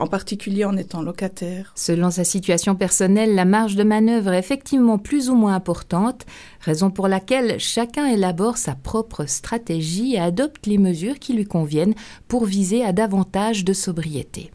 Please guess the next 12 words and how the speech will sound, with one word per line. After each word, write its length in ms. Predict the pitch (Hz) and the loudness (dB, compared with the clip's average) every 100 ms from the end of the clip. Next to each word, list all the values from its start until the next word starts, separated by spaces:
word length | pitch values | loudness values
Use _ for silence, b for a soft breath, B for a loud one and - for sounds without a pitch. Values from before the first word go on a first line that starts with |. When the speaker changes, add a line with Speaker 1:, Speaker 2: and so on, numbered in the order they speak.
| - | -10
Speaker 1:
Il 80 | - | -4
y 80 | 196 | -2
a 60 | 185 | -2
trois 840 | - - - 254 247 247 240 240 - | -6 -10 0 4 6 4 2 -2 -6
façons 640 | - - 208 - 220 254 311 - | -6 0 2 2 2 2 0 -2
de 80 | 196 | -2
changer 460 | - 226 220 220 | 0 -2 0 0
les 140 | 220 214 | 2 2
choses. 440 | - 254 277 277 | 4 4 4 2
En 100 | 202 | -6
fait, 360 | 202 220 220 - | -2 -4 -4 0
euh, 480 | 202 202 202 196 | 2 4 4 2